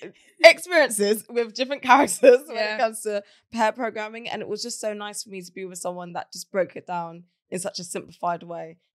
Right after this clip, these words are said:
Speaker 1: to help me grow. And also, like, the fact that it was also benefiting you directly to be able to explain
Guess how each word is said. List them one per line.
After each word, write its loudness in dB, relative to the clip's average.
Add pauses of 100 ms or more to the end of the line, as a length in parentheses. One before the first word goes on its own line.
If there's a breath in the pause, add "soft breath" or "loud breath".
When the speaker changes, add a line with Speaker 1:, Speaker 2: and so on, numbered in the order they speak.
Speaker 1:
to -8
help 0
me -12 (420)
grow. 4
And -14
also, -8
like, -12 (280)
the -10
fact 0
that -6
it -2
was -6
also -4
benefiting -10
you -12
directly -8
to -16
be -10
able -14
to -8
explain -12